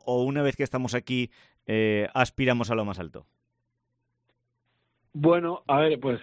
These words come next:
Speaker 2: eh, o sea, para mí un premio, eh, sí, pues, eh, o sea, puede ser un premio en cuanto a que, bueno, eh, como te he comentado hace, hace un momento, pues llevo seis años sin competir a nivel, a nivel internacional.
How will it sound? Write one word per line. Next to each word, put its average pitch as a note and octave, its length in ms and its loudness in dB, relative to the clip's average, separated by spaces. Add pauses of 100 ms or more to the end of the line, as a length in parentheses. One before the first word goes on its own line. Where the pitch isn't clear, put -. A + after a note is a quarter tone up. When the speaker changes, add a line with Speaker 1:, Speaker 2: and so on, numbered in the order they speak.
Speaker 2:
eh, B2 1080 -4
o B2+ 80 -8
sea, C3+ 160 0 (260)
para C#3 200 -2
mí F#3 640 2 (180)
un D3+ 220 -8
premio, F#3 600 2 (160)
eh, B2+ 760 -2 (800)
sí, D#3+ 140 4
pues, C3+ 220 -4
eh, A#2+ 320 0
o A2 440 -8
sea, C3 120 0
puede C3+ 220 0
ser D3 80 0
un D3 120 -2
premio E3+ 400 2
en C#3+ 100 -8
cuanto B2+ 400 -2
a A#2+ 100 -2
que, A#2 380 -2
bueno, B2+ 440 -6
eh, A2+ 280 -6
como A#2 260 -6
te A#2 360 -6
he A2 40 -8
comentado B2+ 840 -4 (440)
hace, B2+ 360 -4
hace B2 160 -4
un B2 80 0
momento, C3 320 -2
pues G#2 160 -2
llevo A2+ 160 -4
seis A2+ 140 -6
años A#2 180 -6
sin A#2+ 100 -6
competir A#2 380 -4
a A#2 40 -6
nivel, A#2 320 -6
a - 60 -10
nivel A#2 200 -6
internacional. B2+ 680 -2